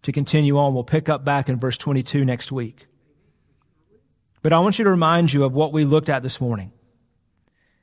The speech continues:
is that as Christians, we must continually be reminding ourselves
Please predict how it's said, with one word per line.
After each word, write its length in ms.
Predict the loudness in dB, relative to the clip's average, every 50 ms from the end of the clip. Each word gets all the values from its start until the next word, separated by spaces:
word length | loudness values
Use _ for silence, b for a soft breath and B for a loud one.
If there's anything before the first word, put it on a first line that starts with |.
| _ _ _ -2
is 100 | 0 2
that 140 | 4 4 4
as 200 | 2 2 0 -2
Christians, 560 | -2 -2 -2 -2 -2 -4 -6 -6 -8 -8 -6
we 300 | -2 0 0 0 2 2
must 480 | 2 2 0 0 -2 -4 -6 -10 -8
continually 600 | -4 -4 -2 -2 0 0 2 2 4 2 2 2
be 160 | 2 0 0 2
reminding 600 | 0 0 0 -2 -2 -2 0 0 0 0 -2 -2
ourselves 760 | -2 -4 -4 -6 -6 -6 -8 -8 -10 -12 -16 -18 -18 -18